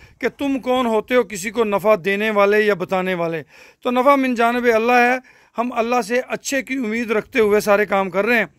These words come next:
اور انشاءاللہ ہمیں اللہ سے امید ہے کہ اچھا اور خاطر خواہ نفع حاصل ہوگا جو ہماری سوچ سے، اپروچ سے زیادہ ہوگا۔ یہ جیسا کہ ہم، آپ سامنے کی تصویر میں دیکھ رہے ہیں یہ جمال ہے۔ پندرہ مارچ دو ہزار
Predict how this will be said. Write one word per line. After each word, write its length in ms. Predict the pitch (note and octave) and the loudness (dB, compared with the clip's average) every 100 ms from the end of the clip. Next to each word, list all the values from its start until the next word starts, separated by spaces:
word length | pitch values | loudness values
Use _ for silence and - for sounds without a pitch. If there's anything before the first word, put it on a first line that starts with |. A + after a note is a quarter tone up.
| _ _ - | _ _ -2
اور 120 | A#3+ | -2
انشاءاللہ 440 | B3 A#3 A#3 A3 A#3 | 0 0 2 4 4
ہمیں 220 | A3 A3 | 2 -2
اللہ 180 | G#3+ G3+ | -2 -2
سے 60 | G#3+ | -4
امید 240 | G3+ G3+ | -4 -2
ہے 100 | A#3+ - - _ | -4 -6 -20 _
کہ 80 | D4+ | -6
اچھا 280 | A#3 - C4+ | -6 0 0
اور 100 | A#3 | 0
خاطر 360 | - A3 G#3 A3 | -2 -4 -2 -2
خواہ 200 | A#3+ E4+ | -2 0
نفع 320 | G#3 F#3 G3+ | 0 2 2
حاصل 200 | F#3 G3+ | 2 -2
ہوگا 280 | F#3+ G#3+ A3 - - - | -2 -2 -4 -8 -20 -4
جو 200 | B3 B3+ | 4 4
ہماری 300 | A#3 A#3 B3 | 6 0 0
سوچ 360 | - A3 A3+ | -2 0 0
سے، 120 | - | 0
اپروچ 340 | A#3 G#3 G#3 G3+ | -4 -2 -4 -2
سے 160 | A#3+ | -4
زیادہ 220 | F#3 F3+ F3+ | -2 -2 0
ہوگا۔ 280 | E3 D#3+ C3+ - - - - - - - - - - - - - - | -2 -6 -14 -16 -18 -18 -18 -18 -18 -20 -18 -16 -16 -16 -14 -14 -4
یہ 120 | A#3 B3+ | 0 4
جیسا 260 | B3+ C4+ | 4 4
کہ 80 | C4 | 0
ہم، 80 | B3 - | -4 -2
آپ 220 | A#3+ A3+ | 2 2
سامنے 240 | A#3 A3+ A#3+ | 2 -2 -2
کی 60 | |
تصویر 280 | A3 F#3+ A3+ | -6 -10 -8
میں 100 | A#3 | -2
دیکھ 180 | G#3+ G3 | -2 -2
رہے 80 | A#3+ | -2
ہیں 80 | A#3 | -4
یہ 60 | |
جمال 440 | F#3 F#3+ F#3+ G#3 G#3+ | -4 -2 2 4 2
ہے۔ 240 | A#3 - - - - | 0 -10 -20 -20 -2
پندرہ 360 | A3+ A#3+ C#4 C#4 | 0 2 2 2
مارچ 240 | C4 B3+ | 2 0
دو 200 | A3+ A#3+ | 2 2
ہزار 240 | A#3 A#3+ | 4 2